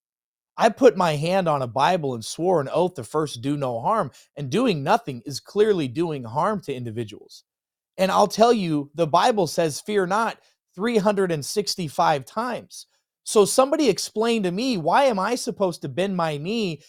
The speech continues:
and kiss the ring of a government who's tyrannical, who is doing what the devil is doing, who came to kill, to steal, and destroy, when I only have one person,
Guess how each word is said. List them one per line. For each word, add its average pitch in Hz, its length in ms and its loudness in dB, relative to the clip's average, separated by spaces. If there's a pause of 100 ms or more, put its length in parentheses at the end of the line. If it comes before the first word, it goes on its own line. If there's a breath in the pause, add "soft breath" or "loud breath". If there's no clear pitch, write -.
(180 soft breath)
and 160 100 -8
kiss 220 240 -2
the 175 140 -2
ring 196 260 -2
of 147 120 0
a 139 40 -2
government 160 580 0
who's 170 200 -6
tyrannical, 156 760 -2 (200 loud breath)
who 240 160 0
is 156 160 -2
doing 285 340 0
what 233 180 0
the 190 60 -2
devil 208 460 2
is 127 160 -4
doing, 143 320 -4
who 170 100 -4
came 226 240 -6
to 170 240 -4
kill, 233 300 2
to 190 160 -12
steal, 214 320 -2
and 160 100 -6
destroy, 170 600 0 (360)
when 180 120 -2
I 254 180 2
only 262 220 2
have 170 240 2
one 180 340 -2
person, 123 520 -6